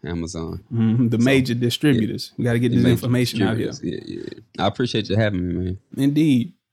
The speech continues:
Speaker 2: So for everybody who's tuning in, today's show is, as you can see on the title, it's about accountability. All right, holding
Speaker 1: Mm.
Speaker 2: people accountable. What is accountability? And just the general conversation about it, 'cause I think that is a topic that's not discussed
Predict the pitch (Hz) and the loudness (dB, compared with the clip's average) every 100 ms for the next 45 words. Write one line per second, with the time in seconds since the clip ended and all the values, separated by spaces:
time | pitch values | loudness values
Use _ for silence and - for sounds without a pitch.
0 | _ - 135 135 135 135 123 120 156 147 | _ -2 0 0 2 4 4 4 2 2
1 | 139 139 135 127 - 156 143 131 131 123 | 4 4 4 2 2 2 4 4 4 2
2 | 127 127 139 135 - 151 131 120 117 - | 0 0 2 2 0 2 4 4 0 -4
3 | 120 120 117 113 123 110 110 123 120 110 | -2 0 0 0 0 0 0 0 0 -2
4 | 143 160 156 156 143 - 127 - 185 175 | -4 -4 0 0 0 -2 -8 -4 -2 -2
5 | 156 131 127 113 - - _ _ _ _ | -2 0 2 0 -6 -14 _ _ _ _
6 | - 113 110 156 165 151 139 156 127 123 | -6 -2 -2 2 4 2 0 -4 -2 -4
7 | - 156 147 139 131 127 _ - 139 139 | -2 2 2 2 -2 -4 _ -2 2 4
8 | 143 139 131 135 123 127 127 123 117 113 | 2 0 -2 -2 -2 0 0 2 0 -4
9 | _ _ _ 127 123 139 135 123 131 151 | _ _ _ 0 2 0 0 -2 2 2
10 | 143 127 143 127 123 131 127 117 117 131 | 2 0 -2 -2 -2 -2 -2 -4 -2 0
11 | 143 151 147 - _ _ 123 123 123 143 | 0 0 -6 -14 _ _ -2 0 0 0
12 | 127 131 131 127 123 135 131 123 120 117 | 2 2 0 -2 -2 -2 -2 -4 -4 -2
13 | 123 120 120 123 - 151 139 | -2 -4 -6 -10 -6 -4 -4